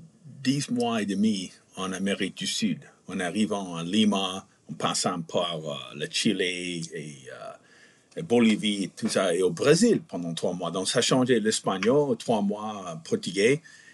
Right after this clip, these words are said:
Et donc, ce que j'ai trouvé, c'est mosaïque latine, où, euh, t'es avec un Suisse, avec un Argentin, avec un Brésilien, ou quelques Brésiliens, Français. Et puis,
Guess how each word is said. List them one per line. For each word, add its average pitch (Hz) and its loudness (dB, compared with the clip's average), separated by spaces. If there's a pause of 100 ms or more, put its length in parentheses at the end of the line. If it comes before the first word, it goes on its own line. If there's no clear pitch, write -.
(140)
Et 131 6
donc, 151 8
ce - 2
que 135 6
j'ai 131 6
trouvé, 139 6
c'est 131 6
mosaïque 127 6 (200)
latine, 110 2 (220)
où, 104 4
euh, 87 4 (520)
t'es 123 6
avec 117 6
un 117 6
Suisse, 127 4
avec 113 4
un 101 2
Argentin, 117 4
avec 92 0
un 82 -4 (160)
Brésilien, 107 4
ou 98 0
quelques 104 2
Brésiliens, 104 0
Français. 107 4
Et 117 2
puis, 127 0